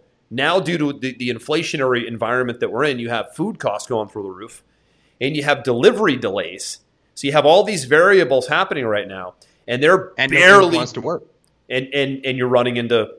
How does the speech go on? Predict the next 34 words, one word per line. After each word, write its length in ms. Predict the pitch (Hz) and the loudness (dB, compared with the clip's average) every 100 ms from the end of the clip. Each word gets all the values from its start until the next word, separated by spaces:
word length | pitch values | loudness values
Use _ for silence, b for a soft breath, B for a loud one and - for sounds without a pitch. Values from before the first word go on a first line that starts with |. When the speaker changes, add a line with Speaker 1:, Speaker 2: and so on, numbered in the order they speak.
| - _ _ - | -20 _ _ -4
Speaker 1:
quality 420 | 156 135 135 123 | 2 4 2 -2
of 120 | 117 | -4
people 260 | 139 127 131 | -6 -6 -4
being 240 | 123 117 | -4 -4
hired. 240 | 120 120 | 0 0
I 20 | 120 | 0
mean, 80 | 123 | -2
there's 100 | - | -2
so 80 | |
many 160 | 151 135 | -2 -2
forces. 360 | - 143 131 127 | 0 2 2 4
I 120 | 127 | 4
wouldn't, 360 | 131 139 123 127 | 4 0 -2 -6
you 80 | |
couldn't 260 | 135 156 120 | -4 -4 -4
pay 240 | 165 127 | -2 -2
me 400 | 123 147 110 95 _ _ _ _ - | -2 -6 -6 -10 _ _ _ _ -10
to 440 | - 139 120 104 104 | -4 -2 -2 -6 -4
open 240 | - 139 135 | 2 2 2
up 120 | 123 | 2
a 40 | |
restaurant 440 | 117 120 - 127 113 | 0 -2 0 -2 -2
business 360 | 117 - 117 | -4 -4 -8
in 200 | - 120 | -8 -4
this 180 | 123 151 | -2 -2
current 300 | - 135 120 | 0 0 2
environment 480 | 110 107 110 107 101 | 0 0 0 -2 -4
right 180 | 98 101 | -6 -4
now 220 | 113 101 | -4 -4
because 320 | 95 101 101 | -8 -8 -8
it's 120 | 98 | -8
really 200 | 110 101 | -8 -8
tough. 220 | 95 123 - | -4 -4 -2
So, 220 | 123 | -2